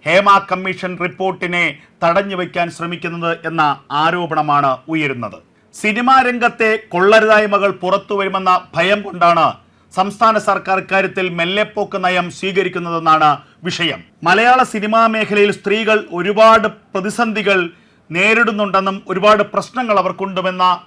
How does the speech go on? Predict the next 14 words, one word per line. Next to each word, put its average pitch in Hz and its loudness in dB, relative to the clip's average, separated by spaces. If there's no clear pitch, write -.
വർഷങ്ങളായുള്ള 190 2
ആവശ്യത്തിന്റെ 190 -2
അടിസ്ഥാനത്തിലാണ് 175 0
ഒരു 196 -2
കൂട്ടം 214 0
വനിതാ 190 4
സിനിമാ 190 2
പ്രവർത്തകർ 190 0
സംസ്ഥാന 208 2
സർക്കാരിനെ 185 0
സമീപിക്കുകയും 180 -4
സംസ്ഥാന 185 -4
സർക്കാർ 170 2
ജസ്റ്റിസ് 202 -4